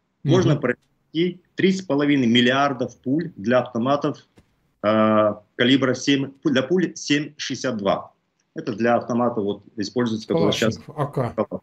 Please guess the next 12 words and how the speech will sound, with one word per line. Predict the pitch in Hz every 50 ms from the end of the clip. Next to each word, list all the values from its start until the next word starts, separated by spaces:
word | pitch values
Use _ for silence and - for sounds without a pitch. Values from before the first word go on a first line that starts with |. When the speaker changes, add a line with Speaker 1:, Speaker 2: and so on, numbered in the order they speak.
| _ _ -
Speaker 2:
Да. | 101 98 104 98 85 - - _ _ - - _ - - - - - - _ _ _ _ -
Э, | 104 104 110 107 107 107
три | - 190 233
с | -
половиной | - - 156 160 160 165 160 156 139
миллиарда | 131 131 127 135 139 139 131 120 127 120 117 - - _ _
пуль. | - 120 104 - - - _ _ _ _ _ - - _ _ _ -
Теперь | - - 208 226 208 -
посмотрите, | 196 180 - 185 180 180 196 190 185 -
пожалуйста, | 170 151 156 165 165 165 156 - - - 156 151 147 147 147 127
если | 139 151 151 - 139
сравнить | 135 - 135 139 135 143 147 151 147 147 - -